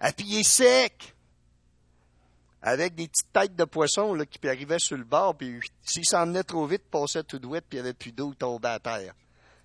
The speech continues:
Hein ? Non, mais essayez d'imaginer ça. Si jamais vous n'êtes pas capable d'imaginer ça, il y a une place qui vend, euh, des animaux, là, puis un paquet de gros aquariums, là, juste en passant entre les aquariums, vous regardez des deux bords.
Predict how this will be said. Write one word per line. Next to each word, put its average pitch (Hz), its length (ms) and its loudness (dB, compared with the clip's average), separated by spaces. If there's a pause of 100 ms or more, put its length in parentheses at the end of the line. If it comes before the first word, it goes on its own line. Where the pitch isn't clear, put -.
Hein ? 165 280 2 (2000)
Non, 208 160 8
mais 196 140 4
essayez 233 360 2
d'imaginer 208 800 2
ça. 254 400 6 (960)
Si - 180 0
jamais 220 300 6
vous 185 60 -6
n'êtes 190 180 2
pas 208 100 6
capable 196 420 0
d'imaginer 147 560 0
ça, 208 220 0
il 190 100 -6
y 151 40 0
a 139 40 0
une 123 120 -2
place - 340 -4
qui 110 140 -14
vend, 143 360 -2
euh, 98 300 -4 (960)
des 123 380 -2
animaux, 151 500 0
là, 175 100 0
puis 139 160 -8
un 123 100 -4
paquet 139 280 -6
de 151 80 -14
gros 143 300 -6
aquariums, 127 680 -4
là, 160 100 -4
juste 151 260 -8
en 123 80 -2
passant 117 340 -8
entre 147 140 -10
les 120 160 -6
aquariums, 117 460 -6
vous 127 80 -12
regardez 117 340 -8
des 120 160 -12
deux 98 220 -10
bords. 139 280 -6